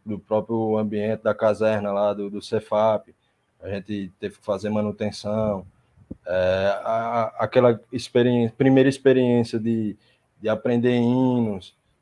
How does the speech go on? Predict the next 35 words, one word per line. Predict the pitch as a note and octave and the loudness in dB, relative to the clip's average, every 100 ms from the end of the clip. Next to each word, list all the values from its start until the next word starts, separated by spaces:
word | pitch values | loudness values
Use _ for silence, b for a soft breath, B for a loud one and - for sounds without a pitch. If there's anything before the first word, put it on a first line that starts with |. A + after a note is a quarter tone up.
| _ | _
que | - | -2
é | |
uma | A2+ | 0
coisa | A#2 A#2+ A#2 | 0 -2 -2
também | A#2+ A#2 | 0 2
muito | A#2 A#2 A#2 B2+ | 2 2 2 2
rápida, | G#2 A2 B2 - G#2+ | 6 6 6 2 -8
que | - A2 G#2+ A2 A#2 - _ _ _ | -8 -8 -8 -10 -12 -14 _ _ _
ela | A2 A2+ A#2+ A#2 - | -2 4 6 6 2
ingressa | B2+ B2+ C3+ C#3 C3+ | -2 6 6 6 2
muito | B2+ B2+ A#2 | -2 -2 0
rápida | G#2+ G#2 G#2+ | 0 -2 -4
na | G#2 | -6
vida | G#2 G#2 G#2 | -6 -4 -2
da | G2+ | -2
gente, | G2 F#2+ G#2 - _ _ _ - | -2 -6 -8 -12 _ _ _ -4
de | A2 | -2
aprender | - B2+ A#2 A#2 | 0 0 4 6
a | |
Ordem | A2+ A#2 A2+ | 6 4 2
Unida | A2 A2 G#2+ | -2 -2 -4
também, | G#2 G#2+ G2+ G#2 G#2+ | -6 -6 -8 -8 -6
a | |
gente | G#2+ G#2+ - | -6 -8 -10
fica | G#2+ A2+ | -10 -6
naquela | A2 G#2 A2+ G#2+ | -4 -4 -2 -4
apreensão | A2 A#2 A#2 - G#2 A2+ A2 - _ _ _ - | -2 -4 -4 -6 -6 -4 -6 -10 _ _ _ -16
de, | G2+ | -14
de | G2+ A2+ - | -10 -10 -6
sempre | B2 A#2+ B2 | -2 -2 -4
ser | - B2 | -2 0
visto | A2 A#2 - A2+ G#2 - _ _ | 0 -2 -2 -6 -6 -12 _ _
por | A2+ | -2
um | A2+ | -2
superior, | - G2+ A#2 A#2 G#2 A2+ A2+ G#2+ | -4 -2 0 2 2 2 2 0